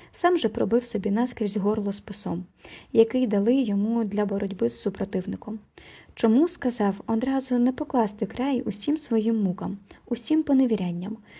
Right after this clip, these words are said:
Чому із зброєю в руках маю вичікувати смерті?»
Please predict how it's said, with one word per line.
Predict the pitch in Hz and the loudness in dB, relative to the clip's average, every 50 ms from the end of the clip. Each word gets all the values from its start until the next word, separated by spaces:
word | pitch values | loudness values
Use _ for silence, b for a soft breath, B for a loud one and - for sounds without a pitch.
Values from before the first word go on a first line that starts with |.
| B B B B B - | B B B B B -2
Чому | - 254 294 330 | 2 4 4 4
із | 320 - 233 226 | 4 4 2 2
зброєю | - 214 208 - 269 269 262 247 233 226 220 208 | 0 0 0 0 0 2 2 4 6 6 6 6
в | |
руках | 214 226 226 - - 311 311 - - b b b b b b 254 | 4 0 0 0 -2 -2 -2 -4 -6 b b b b b b -2
маю | 240 277 302 285 240 | 0 2 4 4 4
вичікувати | 208 214 208 - 262 247 247 - 233 233 233 - 277 | 4 4 2 2 -2 -2 0 2 2 2 0 0 -6
смерті?» | - - 220 196 185 185 - - - - | -6 -2 -2 -2 -2 -2 -8 -12 -18 -18